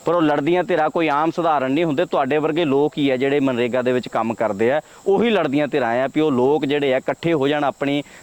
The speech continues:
ਪਿੰਡ ਦੇ ਵਿੱਚ ਲੱਗੇ ਹੋਏ ਮਨਰੇਗਾ ਦੇ ਕੰਮ ਨੂੰ ਬਚਾਉਣ ਦੇ ਲਈ, ਆਪਣੇ ਬਲਾਕ ਦੇ ਵਿੱਚ ਲੱਗੇ ਹੋਏ ਮਨਰੇਗਾ ਦੇ ਅੱਡ-ਅੱਡ ਪਿੰਡਾਂ ਦੇ ਵਿੱਚ ਕੰਮ ਕਰਦੇ ਮਜ਼ਦੂਰਾਂ ਦੇ ਕੰਮ ਨੂੰ ਬਚਾਉਣ ਦੇ ਲਈ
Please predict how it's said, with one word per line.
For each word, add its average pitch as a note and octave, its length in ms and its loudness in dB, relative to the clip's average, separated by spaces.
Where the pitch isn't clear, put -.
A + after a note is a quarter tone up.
ਪਿੰਡ D#3 180 0
ਦੇ E3 100 0
ਵਿੱਚ D#3 200 -2
ਲੱਗੇ C3+ 300 0
ਹੋਏ C#3 220 2
ਮਨਰੇਗਾ C3+ 500 0
ਦੇ C3+ 100 0
ਕੰਮ B2 280 -2
ਨੂੰ B2+ 140 0
ਬਚਾਉਣ A2 380 -2
ਦੇ G2 120 -2
ਲਈ, F#2 160 -2
ਆਪਣੇ D3+ 260 0
ਬਲਾਕ C#3+ 420 0
ਦੇ E3+ 100 0
ਵਿੱਚ D#3+ 180 -2
ਲੱਗੇ D3 280 0
ਹੋਏ D3 180 0
ਮਨਰੇਗਾ C3+ 460 0
ਦੇ C3+ 160 2
ਅੱਡ-ਅੱਡ B2+ 220 -2
ਪਿੰਡਾਂ B2+ 320 0
ਦੇ B2+ 80 2
ਵਿੱਚ B2+ 160 -2
ਕੰਮ B2 260 0
ਕਰਦੇ B2 300 0
ਮਜ਼ਦੂਰਾਂ B2 480 0
ਦੇ C3 120 0
ਕੰਮ A#2+ 240 -2
ਨੂੰ B2 140 -2
ਬਚਾਉਣ A#2+ 360 -2
ਦੇ A#2 100 0
ਲਈ C#3+ 140 0